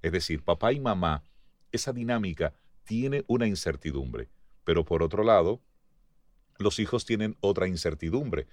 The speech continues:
Los adolesc-, los adolescentes que se iban a graduar, ahora no hay graduación. Aquel que iba a empezar a la universidad, pues,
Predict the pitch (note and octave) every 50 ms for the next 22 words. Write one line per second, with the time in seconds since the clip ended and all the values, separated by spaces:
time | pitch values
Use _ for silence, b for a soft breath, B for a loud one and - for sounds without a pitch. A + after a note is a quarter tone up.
0 | b b b b b F2+ G2 G2+ - - G2+ F2+ F#2 F2 D#2 D2+ - - - -
1 | _ F2 F2 E2 - F#2 F2 E2+ E2 D#2 D2+ - G#2+ G#2+ A2 A2 - C3+ C3 -
2 | - - G2+ G2 F#2+ b b b b b b - - - F#2 G2+ G2+ A2 G#2+ G#2
3 | G2+ F2+ F2+ F2+ E2+ G2 A#2 B2 C3+ - G2+ G#2 A2 A#2 G#2+ G#2+ G#2+ G#2 F#2+ G2
4 | F#2 E2+ D#2+ - - E2+ D2+ B1+ A1 - - _ - _ - _ _ _ - _
5 | _ _ E2 F#2 - - A2 A#2+ B2+ - - C3 C3 C3+ B2 A2+ A#2 G#2+ - A2+
6 | A#2 A#2 - G#2+ G#2+ G#2 G2+ G2 G2 G2+ F#2+ F#2+ F2 F2+ - - G#2+ G#2+ B2+ C#3+
7 | C#3 B2 A2 A#2 A#2 A2+ - - -